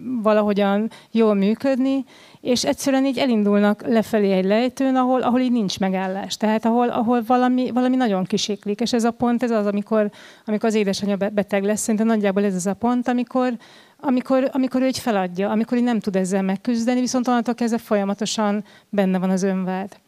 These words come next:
És igazából, ami engem, ami engem igazán érdekelt itt, az, az, az magának ennek a családnak a dinamikája, tehát maga, maga az emberi kapcsolatoknak a dinamikája, hogy például mit csinálunk azzal, amikor valakit valamivel magunkban megvádolunk, vagy, vagy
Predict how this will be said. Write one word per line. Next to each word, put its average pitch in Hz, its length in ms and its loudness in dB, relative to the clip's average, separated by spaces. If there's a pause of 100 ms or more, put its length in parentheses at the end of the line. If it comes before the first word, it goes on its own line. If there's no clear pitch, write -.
(720)
És 254 200 -2
igazából, 233 460 2
ami 262 260 0
engem, 240 460 0
ami 226 240 0
engem 220 180 0
igazán 208 440 0
érdekelt 196 580 -2
itt, 202 200 -4
az, 202 120 -2
az, 202 240 -2 (400)
az 233 180 0
magának 220 460 2
ennek 196 280 -2
a 196 40 -2
családnak 190 500 -2
a 196 60 -4
dinamikája, 190 640 -4
tehát 208 160 -4
maga, 220 280 0
maga 220 300 0
az 208 140 2
emberi 208 600 0
kapcsolatoknak 196 760 -4
a 202 60 -2
dinamikája, 196 720 -2
hogy 208 140 -4
például 214 300 0
mit 233 260 -4 (720)
csinálunk 226 500 0
azzal, 214 320 0
amikor 208 380 0
valakit 202 440 -2
valamivel 202 800 0
magunkban 196 520 0
megvádolunk, 190 880 -6
vagy, 208 240 0
vagy 214 280 0